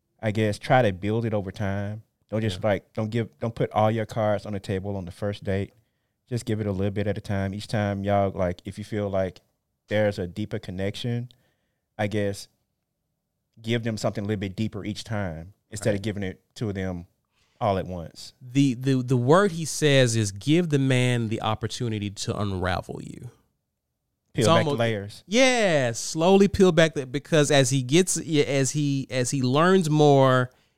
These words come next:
Speaker 2: there's a desire and a hunger to know more. And you rob him of that when you just l-,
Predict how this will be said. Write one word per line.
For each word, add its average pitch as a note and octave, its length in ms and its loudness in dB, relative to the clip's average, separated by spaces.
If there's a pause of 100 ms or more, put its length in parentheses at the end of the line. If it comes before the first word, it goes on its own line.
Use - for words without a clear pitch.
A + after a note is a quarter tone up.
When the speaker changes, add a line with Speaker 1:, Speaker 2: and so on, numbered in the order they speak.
Speaker 2:
there's C3 180 4
a B2 80 4
desire B2+ 580 2
and G#2+ 200 -12
a G#2 60 -12
hunger A2 380 -6
to - 140 -6
know G2+ 240 -4
more. - 520 -8 (840)
And B2 140 2
you A#2 140 2
rob C3+ 460 4
him C3+ 140 -2
of G#2+ 200 -8
that G2+ 340 -6
when G#2+ 260 -4
you G#2+ 120 -4
just G2+ 300 -6 (120)
l-, G#2+ 260 -2